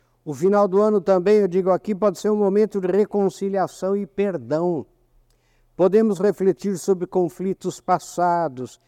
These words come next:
e buscar a reconciliação tanto em nossos relacionamentos pessoais quanto em nossa comunidade. Quando eu digo comunidade, é emprego, cidade, amigos, et cetera.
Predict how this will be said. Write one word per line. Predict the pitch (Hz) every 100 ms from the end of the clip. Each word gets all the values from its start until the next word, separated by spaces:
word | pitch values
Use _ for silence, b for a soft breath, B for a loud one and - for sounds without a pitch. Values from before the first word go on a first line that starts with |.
| _ _
e | 175
buscar | 180 196 - 202 190
a |
reconciliação | 180 185 196 190 - 190 190 170 - 185 180
tanto | 190 196 190 190
em |
nossos | 185 185 - 175 151
relacionamentos | 180 180 156 180 175 170 170 - -
pessoais | 180 - 175 175 175 - _ _ _
quanto | - 190 185
em | 175
nossa | 180 160 170
comunidade. | - 180 180 190 180 127 156 160 147 135
Quando | 135 190
eu | 185
digo | 196 175
comunidade, | 185 180 175 196 185
é |
emprego, | 185 170 _ 160 170 170 160 113 120 _ _ _
cidade, | - - 160 120 165 165 151 123 139
amigos, | 139 131 160 165 120 120 123
et | 131
cetera. | - 143 143 _